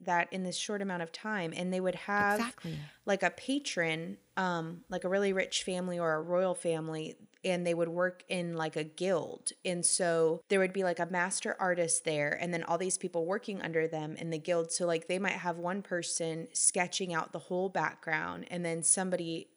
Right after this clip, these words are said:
Speaker 1: else painting the whole background.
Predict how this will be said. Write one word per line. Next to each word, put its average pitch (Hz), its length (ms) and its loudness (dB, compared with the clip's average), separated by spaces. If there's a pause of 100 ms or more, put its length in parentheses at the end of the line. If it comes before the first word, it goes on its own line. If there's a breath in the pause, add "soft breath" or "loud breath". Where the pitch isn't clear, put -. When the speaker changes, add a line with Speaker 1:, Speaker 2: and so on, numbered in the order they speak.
Speaker 1:
else 185 640 4
painting 185 380 -4
the 165 100 -2
whole 180 420 -2
background. 156 800 0